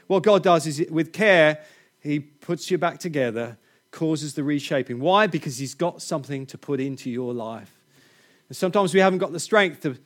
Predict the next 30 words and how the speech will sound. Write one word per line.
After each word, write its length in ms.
to 100
hold 220
our 120
shape. 380
Maybe 240
we're, 260
God, 340
I'm 120
starting 300
to 60
preach 220
that 160
message 320
all 120
over 220
again 340
from 200
the 60
beginning 280
of 80
January, 300
but 160
there's 100
so 340
much 300
truth 320
in 60
that, 240
that 100
God 420